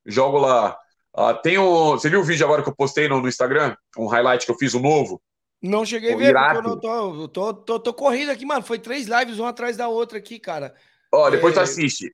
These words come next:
Speaker 1: Ó, a live irada. Aí eu coloquei um minuto só no Instagram e o, o vídeo todo tá lá na, no aplicativo, tá ligado?
Speaker 2: Uhum.
Speaker 1: Então, tipo, eu sempre faço, sempre dou mais moral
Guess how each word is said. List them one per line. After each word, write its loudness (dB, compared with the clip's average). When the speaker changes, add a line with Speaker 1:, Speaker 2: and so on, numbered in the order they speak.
Speaker 1:
Ó, 4
a 4
live 2
irada. 4
Aí 4
eu 0
coloquei 2
um -2
minuto 2
só 0
no -2
Instagram 2
e 0
o, 4
o 2
vídeo 0
todo 4
tá 4
lá 4
na, 2
no 2
aplicativo, 0
tá -8
ligado? 0
Speaker 2:
Uhum. -12
Speaker 1:
Então, 4
tipo, 0
eu 6
sempre 0
faço, 2
sempre -2
dou 4
mais 2
moral 4